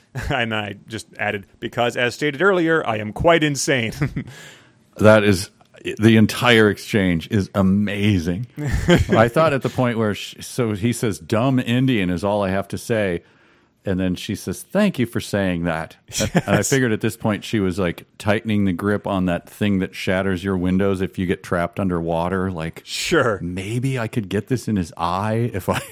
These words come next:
Speaker 2: <laughs> you know.
Speaker 1: Right, yeah.
Speaker 2: "That's
Speaker 1: Yeah.
Speaker 2: terribly sweet of you to say." And she's, like, grasping. She's,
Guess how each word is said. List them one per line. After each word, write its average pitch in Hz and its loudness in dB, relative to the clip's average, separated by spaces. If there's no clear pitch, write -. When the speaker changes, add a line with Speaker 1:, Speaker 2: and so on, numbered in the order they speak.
Speaker 2:
<laughs> - -20
you - 4
know. - -6
Speaker 1:
Right, 131 2
yeah. 117 0
Speaker 2:
"That's 196 0
Speaker 1:
Yeah. 123 4
Speaker 2:
terribly 170 2
sweet 139 -4
of 113 -4
you 113 2
to 101 -2
say." 101 0
And 95 -4
she's, 87 -8
like, 87 -2
grasping. 87 2
She's, - -8